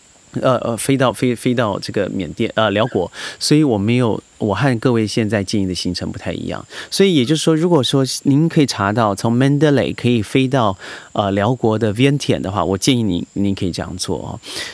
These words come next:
但是那个时候我飞过去的时候，Vientiane 对我来说就是一个很像柬埔寨的一个国家，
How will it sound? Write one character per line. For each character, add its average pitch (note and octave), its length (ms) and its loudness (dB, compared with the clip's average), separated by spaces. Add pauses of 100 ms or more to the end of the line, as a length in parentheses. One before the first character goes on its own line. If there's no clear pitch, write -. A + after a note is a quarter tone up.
但 D3 160 2
是 D3 420 2
那 F3+ 100 2
个 F#3 60 2
时 D#3 80 0
候 C3 60 4
我 F#2+ 80 2
飞 A#2 140 0
过 A#2 120 2
去 G#2 180 -2
的 D#2 120 -2
时 F2+ 140 -4
候， C#2+ 360 -2
Vientiane C3 400 2
对 G#2+ 80 2
我 G2 60 2
来 E2 160 0
说 F2+ 240 -2
就 G2 140 -2
是 G2+ 180 0
一 F2+ 60 -2
个 G2 120 0
很 G#2 380 0
像 A#2 460 0
柬 A2 200 0
埔 G2+ 200 -6
寨 G#2 200 -2
的 F#2 80 -6
一 D#2 140 -6
个 F2+ 140 -2
国 - 180 -8
家， - 240 -8